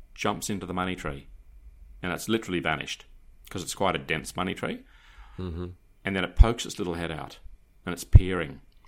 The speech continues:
Speaker 1: And then it jumps down, then it walks over to the door, and it's got its little beak, its little beak, um, sort of open, and it's clearly hungry. Then we figured out it actually can't fly.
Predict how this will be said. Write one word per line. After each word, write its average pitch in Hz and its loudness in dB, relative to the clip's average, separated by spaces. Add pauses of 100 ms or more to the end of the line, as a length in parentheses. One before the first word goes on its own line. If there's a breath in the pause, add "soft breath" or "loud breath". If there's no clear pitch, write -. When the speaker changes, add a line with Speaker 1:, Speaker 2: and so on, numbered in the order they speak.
(260)
Speaker 1:
And 92 -6
then 90 -4
it - -6
jumps 113 0
down, 85 -2
then 87 -6
it - -4
walks 98 0
over 85 0
to 82 -8
the 78 -8
door, 80 -2
and 82 -2
it's - -8
got 90 -6
its - -8
little 101 -4
beak, 80 -4 (840)
its - -12
little 87 -6
beak, 78 -6
um, 76 -10 (220)
sort 87 -8
of - -4
open, 95 2 (520)
and 90 -4 (220)
it's - -6
clearly 87 2
hungry. 80 -4 (340 soft breath)
Then 101 0
we 90 2
figured 98 0
out 85 2
it 92 -2
actually - -4
can't 78 -6
fly. 69 -6